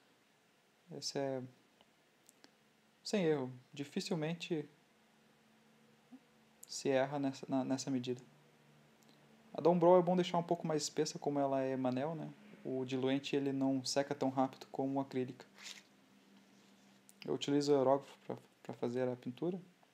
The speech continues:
E essa tinta da,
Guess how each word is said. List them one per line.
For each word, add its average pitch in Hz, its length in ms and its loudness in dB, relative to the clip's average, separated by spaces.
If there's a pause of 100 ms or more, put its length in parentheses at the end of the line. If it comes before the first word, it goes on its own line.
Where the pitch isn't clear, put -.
(4000)
E 135 300 0
essa 139 320 2
tinta 170 260 0
da, 143 340 10